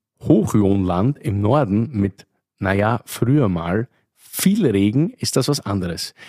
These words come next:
Insofern gibt es keine allgemeingültige Preisgrenze. Wow, brauch einen Schluck Wein. In einem Hochlohnland im Norden mit, naja, früher mal viel Regen ist das was anderes. Insofern gibt es keine allgemeingültige Preisgrenze,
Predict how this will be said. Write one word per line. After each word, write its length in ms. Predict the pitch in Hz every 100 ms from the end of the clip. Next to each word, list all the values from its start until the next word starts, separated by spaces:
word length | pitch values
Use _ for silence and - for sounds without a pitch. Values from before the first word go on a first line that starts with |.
| - -
Insofern 600 | 151 160 - 135 170 170
gibt 240 | 143 139 -
es 220 | 127 -
keine 440 | - 107 127 151 -
allgemeingültige 920 | 113 117 110 104 127 123 123 123 127
Preisgrenze. 840 | - 107 151 - - 80 - - - _ - -
Wow, 280 | 120 - - _ _
brauch 140 | 104
einen 100 | 104
Schluck 240 | - 87 -
Wein. 180 | - _ _ _ _ _
In 160 | 139
einem 300 | 139 143 127
Hochlohnland 840 | 131 104 - 101 98 98 92 127 143
im 140 | 110 107
Norden 420 | 117 143 104 92
mit, 260 | 98 - _ _ _ -
naja, 320 | 107 123 123
früher 360 | - 120 147
mal 220 | 139 131 131
viel 300 | - 120 110
Regen 300 | 92 104 139
ist 180 | 127
das 100 | 139
was 140 | 131 123
anderes. 520 | 95 85 80 - - _ _ _ _ _ _ _ _
Insofern 480 | 160 180 - 156 156
gibt 240 | 147 -
es 160 | 123 -
keine 380 | - 107 151 -
allgemeingültige 840 | - 135 131 104 104 98 90 - 98
Preisgrenze, 800 | 95 87 - - 92 92 123